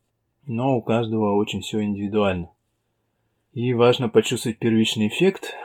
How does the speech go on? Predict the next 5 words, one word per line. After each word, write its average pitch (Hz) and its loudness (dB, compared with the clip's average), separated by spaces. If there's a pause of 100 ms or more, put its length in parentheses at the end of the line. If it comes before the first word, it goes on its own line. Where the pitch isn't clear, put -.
от 98 -8
психопрактики, 113 -2 (120)
от 101 -16
какой-то 95 -6
деятельности. 120 -6